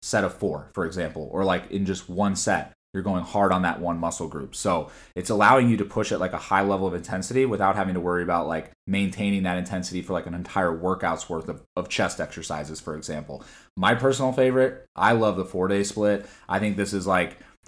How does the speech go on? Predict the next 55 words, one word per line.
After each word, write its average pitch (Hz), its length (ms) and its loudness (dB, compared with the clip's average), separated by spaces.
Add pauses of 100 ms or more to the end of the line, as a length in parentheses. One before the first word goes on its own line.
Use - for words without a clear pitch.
(120)
by 101 220 6
far 101 320 4
the 90 80 0
perfect 101 520 -4
balance, 95 680 2
um, 85 420 0
of 82 160 -6
volume, 104 500 2
of - 120 -10
frequency. 98 680 -2 (340)
I 104 100 6
like 104 200 2
to 101 80 -4
split 98 240 -4
it 95 80 0
up 95 220 2
as, 90 180 0
like, 85 300 0
you 85 80 -6
know, 82 80 -4
one 98 260 0
leg 92 220 0
day 90 240 2
is 82 320 -4
the - 80 -20
quad 101 320 2
focused, 98 340 0
another 92 240 0
leg 87 240 -2
day 85 240 -2
is 80 340 -4
more 92 140 -4
posterior 101 560 2
focused, 98 580 -2
and 95 120 0
then 90 80 -2
the 82 100 -2
upper 107 180 2
body 92 280 2
days 90 260 0
are 90 60 -2
split 90 280 -4
between, 92 320 -4
like, 82 140 -4
a 90 60 -6
chest - 320 -2
and 82 80 -6
back 104 240 4
day 107 320 4 (180)
and 95 140 0
then 92 80 0
a - 20 -2
shoulder 90 380 0
arm 87 240 2
day. 113 340 2